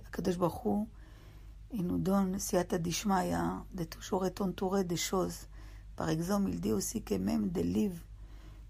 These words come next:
que... il y a des livres qu'il faut faire attention, qui nous fait,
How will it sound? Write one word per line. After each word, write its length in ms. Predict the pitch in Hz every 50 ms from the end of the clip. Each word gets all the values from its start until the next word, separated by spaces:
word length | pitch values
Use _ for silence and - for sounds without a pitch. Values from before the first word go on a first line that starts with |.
| - -
que... 840 | - - 170 165 175 175 175 170 170 165 165 170 165 165 165 165 - - - - - - - - - - - - - - - - - - - - - -
il 80 | -
y 60 | 180
a 60 | 185 180
des 160 | 170 180 185
livres 240 | 208 240 254 247 -
qu'il 120 | - -
faut 120 | 160 - 196
faire 180 | - 214 190
attention, 460 | 180 185 - 208 190 170 - - 240 220
qui 200 | - - 190 185
nous 180 | 185 180 175
fait, 320 | 175 - - 220 208 202